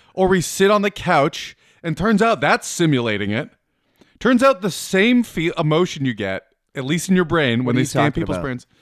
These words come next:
Speaker 1: So watching sports and playing sports
Speaker 2: Oh.
Speaker 1: elicit the exact same emotions and chemical release in your brain as fucking playing it. And that's simulated war.
Speaker 2: Dirty Bo-,
Speaker 1: And then there's actual war. And then people fight.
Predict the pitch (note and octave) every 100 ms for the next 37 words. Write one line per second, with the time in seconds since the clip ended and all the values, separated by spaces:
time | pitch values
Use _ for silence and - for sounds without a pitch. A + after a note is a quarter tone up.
0 | _ - - - F#3+ C#3 D#3 - G#3+ -
1 | A3 A3+ A3 C#3 - A#2 C#3+ - F#3+ G#3
2 | - - G#2+ C#3 C3+ C#3+ D#3+ C#3 A2 G#2+
3 | F#2+ A#2 A#2+ C3+ - C3+ B2+ A#2+ A2+ -
4 | A#2 G#2+ G#2+ - F#2 - - _ _ -
5 | A2+ A2 - - A2 G#2+ A2+ G#2+ G2 G2
6 | - - _ _ - B2 C3+ C3+ B2 A#2+
7 | G#2 G2+ G2 _ _ _ _ B2+ A2 -
8 | - B2 A#2+ G2+ A#2 G2+ F2+ - _ -
9 | C3+ A3+ A3 - C#3+ A2+ G2+ F#2 E2+ F2
10 | F2+ D3 _ - C3 D3 B2+ C#3 - F3+
11 | B3+ B3+ F3 G3 B3 - C#3+ A2 E2+ E2+
12 | E2+ A2 - _ _ _ C#3+ F#3+ F3+ -
13 | A3 D3+ - - F#2+ F#2+ C3+ -